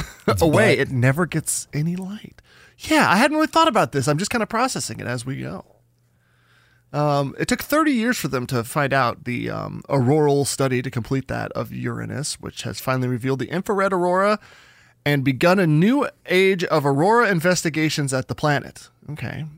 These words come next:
Speaker 1: For once, it wasn't the James Webb Space Telescope that did this either. It's the near spec, whatever that is. It's near infrared spectrograph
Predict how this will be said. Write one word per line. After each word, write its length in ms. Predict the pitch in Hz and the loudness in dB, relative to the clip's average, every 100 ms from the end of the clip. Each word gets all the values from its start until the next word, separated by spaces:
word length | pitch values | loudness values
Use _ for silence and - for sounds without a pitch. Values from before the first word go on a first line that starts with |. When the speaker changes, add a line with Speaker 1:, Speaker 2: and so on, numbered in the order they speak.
| _ | _
Speaker 1:
For 140 | - 156 | 0 2
once, 200 | 226 113 | 2 0
it 80 | |
wasn't 320 | - 165 156 139 | 0 0 -2 -2
the 200 | 135 131 | -2 0
James 320 | 147 151 131 | 0 -2 0
Webb 160 | 143 | -2
Space 240 | - 165 202 | -2 -4 -2
Telescope 440 | 117 110 - 110 | -4 -4 -6 -8
that 120 | - | -8
did 180 | - 113 | -8 -8
this 160 | 107 113 | -10 -8
either. 220 | - - | -8 -6
It's 240 | - - | -6 -8
the 300 | - 120 120 - | -8 -6 -6 -6
near 280 | 143 170 240 | -2 0 2
spec, 540 | - - 123 147 - _ _ _ - | -2 0 0 0 -6 _ _ _ -4
whatever 320 | 123 135 131 | -2 -2 -2
that 180 | 143 131 | -4 -2
is. 240 | 135 143 | -4 -4
It's 180 | 127 - - - | -8 -8 -12 -6
near 220 | 127 151 | 0 0
infrared 480 | 117 139 131 127 135 | 0 -2 0 0 0
spectrograph 1080 | - - - - - 117 104 92 110 - | -2 -4 -4 -4 -8 -6 -6 -6 -6 -10